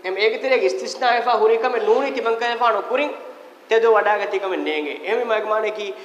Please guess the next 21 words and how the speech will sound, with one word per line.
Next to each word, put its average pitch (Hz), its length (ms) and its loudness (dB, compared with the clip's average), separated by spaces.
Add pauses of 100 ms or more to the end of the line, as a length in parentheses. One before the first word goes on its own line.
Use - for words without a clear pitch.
(200)
තිමන් 254 320 -4
කලේග 226 380 2
ෆාන 208 280 0
මූසාග 196 420 0
ෆාන 196 200 2
මච්ච 175 360 -4
මෑ 165 260 0
නුකුරා 196 420 2
ෂේකේ 185 380 -4
ෆාන 185 200 -2
හදිස් 160 240 -6
කුරා. 143 280 -4 (720)
හදිස් 160 220 -16
කුලා 180 160 -6
කි 175 80 -10
සහී 170 240 -6
බුඛාරි 160 340 -2
ය 151 40 -4
මුස්ලිම් 147 340 -8
රිවායත්. 135 280 -6 (3750)
එහෙම 208 240 2